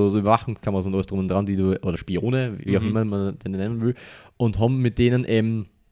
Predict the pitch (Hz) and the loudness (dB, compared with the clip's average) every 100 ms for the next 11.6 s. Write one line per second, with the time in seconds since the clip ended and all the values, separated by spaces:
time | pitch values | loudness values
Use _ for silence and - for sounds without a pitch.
0 | _ _ _ _ _ - 107 92 87 90 | _ _ _ _ _ -8 -2 0 2 0
1 | 87 90 117 104 - 92 82 - 90 85 | -4 -2 0 0 0 -2 -2 -2 -2 0
2 | 85 95 85 82 95 95 95 90 90 85 | -2 -4 -4 -4 -2 -2 0 -4 -4 -4
3 | - 85 90 92 143 95 - - _ 92 | -4 -8 -8 -8 -6 -8 -12 -16 _ -6
4 | - 107 110 87 - 95 87 92 110 127 | 2 4 4 2 -6 -8 -6 -6 -8 -8
5 | - - 120 104 95 90 - 117 - - | -10 -8 -6 -4 -6 -8 -2 -2 -2 -2
6 | 110 110 - _ - - - _ - 110 | 2 2 0 _ -20 -20 -20 _ 0 4
7 | 107 104 104 104 104 98 - _ _ _ | 6 4 2 0 -4 -8 -18 _ _ _
8 | _ _ - 120 107 - - 117 156 175 | _ _ 0 0 0 -4 0 4 6 6
9 | 156 127 135 - 113 117 117 113 123 131 | 4 2 0 0 2 2 2 2 0 -2
10 | 123 - 135 165 107 95 113 131 139 123 | -6 0 0 0 -4 -4 -2 0 2 4
11 | 123 107 101 110 110 | 2 2 2 2 2